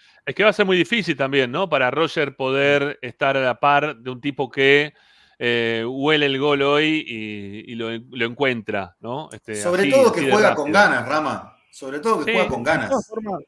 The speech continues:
Speaker 3: de todas formas, Roger nunca tuvo tanto gol, ¿eh? No es un tipo que, que salía de goleador en las ligas donde jugó,
Speaker 2: No,
Speaker 3: ni
Speaker 2: no, no.
Speaker 3: tampoco fue
Speaker 1: Goleador.
Speaker 3: goleador en Racing. En Racing creo que hizo siete goles nada más, ¿eh? No, no hizo
Speaker 1: Ujú.
Speaker 3: muchos goles.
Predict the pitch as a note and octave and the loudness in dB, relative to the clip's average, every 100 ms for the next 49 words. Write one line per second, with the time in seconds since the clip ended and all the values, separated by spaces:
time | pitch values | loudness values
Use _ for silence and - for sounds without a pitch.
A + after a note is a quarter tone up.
0 | - D3 G3+ A3+ E3 F3+ D3+ C#3 F#3 D#3 | -8 -4 0 0 0 -4 -2 -2 0 4
1 | - C#3 C#3+ A#3+ D4+ C3+ A#2+ B2+ A#2 - | 4 2 -4 -8 -6 -6 -4 -6 -4 -4
2 | C#3 B2+ A2 A#2+ A#2 A2 A2 F#2+ G2 - | -4 -6 -6 -6 -4 -4 -6 -8 -14 -12
3 | B2+ F3+ D3 F3+ C#4 - D3 B2+ A#2 A#2 | -10 -8 -6 -2 -2 -2 -6 -8 -12 -14
4 | A#2 A#2 A#2+ G#2+ C#3+ B2+ D3 A#2+ B2 A#2+ | -14 -14 -14 -6 -6 0 -2 0 -4 -2
5 | A#2+ A#2+ G#2+ B2 B2+ B2+ C#3+ C3 C3 B2+ | -4 -6 -6 -4 -4 -2 0 0 0 2
6 | C#3 C#3 B2+ A#2+ B2 A#2+ C#3 C#3 B2+ B2+ | 0 0 -4 -10 -8 -4 -2 0 -2 -4
7 | A2+ - B2 D3+ F3 F3 D#3+ C3 A2+ A2 | -8 -6 0 6 8 8 6 4 0 -4
8 | G#2+ - - - C3+ B2+ A#2+ A#2+ A#2+ A#2+ | -4 -4 0 2 2 2 2 0 -2 -2
9 | B2 C#3 A3 - B2+ G2 _ _ _ _ | -4 -2 -2 -2 -10 -16 _ _ _ _
10 | - D#4+ A4+ D3+ D3+ C3+ B2 B2 C3+ B2 | -6 -2 0 2 2 4 4 6 4 2
11 | C3 A#3 E3+ C3 A#2+ A#2 A2 G2+ D3 F#3+ | 0 0 0 -4 -6 -6 -8 -6 -4 -2
12 | D3+ C#3 B2+ D3 B3 D4 C4 - A2+ G#2+ | -4 -6 -4 -4 -4 -4 -6 -6 -6 -6
13 | F#2+ F2+ | -10 -18